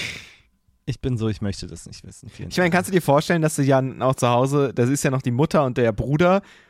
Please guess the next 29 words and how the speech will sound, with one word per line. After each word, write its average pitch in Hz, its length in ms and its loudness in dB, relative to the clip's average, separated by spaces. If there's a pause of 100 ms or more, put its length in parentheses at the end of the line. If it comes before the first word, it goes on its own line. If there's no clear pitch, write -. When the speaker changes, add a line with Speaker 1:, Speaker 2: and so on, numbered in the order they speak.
(280)
Speaker 2:
dass 160 160 0
sie 143 60 0
dann 139 140 2
da 135 80 4
so 131 120 0
sitzen 143 380 0
und 151 140 0
er 131 140 2
sagt 131 240 0
ihr 135 80 2
so 127 120 2
zehn 139 240 0
Minuten 139 240 2
vorher 139 260 2
so, 131 80 -2
„Ja, 135 120 2
ich 123 100 -2
hab 131 100 -2
Laura 117 240 2
Palmer 117 340 -2
übrigens 113 380 -6
geliebt.“ 120 720 -4 (600)
Speaker 1:
Ja, 120 380 0 (720)
<laughs> - 420 -8
es - 240 -10
ist - 200 -8
so, 123 480 -8 (300)
nein, 104 300 -6
danke. - 640 -10